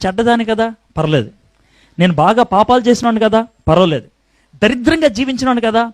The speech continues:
పర్లేదు. రాత్రే వ్యభిచారం చేసి వచ్చాను ప్రభా, పర్లేదు. పొద్దున్నే ఒకడితో పడుకొని వచ్చాను ప్రభా, అయితే పర్వాలేదు. నువ్వు రా,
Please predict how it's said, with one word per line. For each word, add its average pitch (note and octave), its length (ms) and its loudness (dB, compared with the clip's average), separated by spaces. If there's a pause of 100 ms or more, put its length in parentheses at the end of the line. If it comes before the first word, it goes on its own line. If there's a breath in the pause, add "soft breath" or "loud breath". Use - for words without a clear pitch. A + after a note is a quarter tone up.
పర్లేదు. F3 340 0 (400)
రాత్రే D4+ 420 0
వ్యభిచారం C#4 520 0
చేసి B3+ 180 0
వచ్చాను A3+ 220 -2
ప్రభా, G3+ 220 2
పర్లేదు. A#3+ 560 2 (440)
పొద్దున్నే F#4+ 460 2
ఒకడితో C#4 320 2
పడుకొని C#4+ 340 2
వచ్చాను C4+ 240 0
ప్రభా, A3+ 220 0
అయితే F4 360 2
పర్వాలేదు. F4+ 540 2 (680)
నువ్వు D#3+ 140 0
రా, F3 220 2